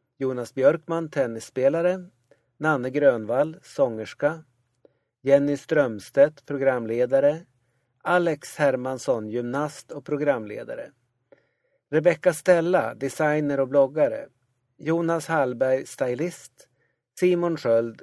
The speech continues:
kampsportare. Första avsnittet av Let's Dance sänds i T V fyra fredagen den tjugosjunde februari.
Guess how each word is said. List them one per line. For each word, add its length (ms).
kampsportare. 840
Första 300
avsnittet 560
av 100
Let's 380
Dance 480
sänds 520
i 100
T 140
V 100
fyra 580
fredagen 560
den 120
tjugosjunde 480
februari. 600